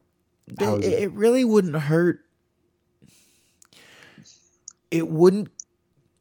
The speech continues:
Speaker 1: hurt either guy, honestly. Badly. I guess it could. I don't
Speaker 2: I mean,
Speaker 1: know.
Speaker 2: just an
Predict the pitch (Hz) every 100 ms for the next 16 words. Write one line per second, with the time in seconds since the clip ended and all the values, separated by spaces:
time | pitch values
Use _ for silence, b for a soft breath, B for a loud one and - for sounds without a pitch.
0 | _ 160 117 147 147 143 - - 139 139
1 | 120 101 127 117 69 _ _ _ 95 113
2 | 92 78 78 - _ _ _ _ _ _
3 | _ _ - 85 98 98 101 76 67 -
4 | _ - 151 190 190 113 - 76 67 69
5 | - _ _ _ _ _ _ _ _ _
6 | _ _ _ _ _ _ _ _ _ _
7 | _ 113 113 101 330 302 254 240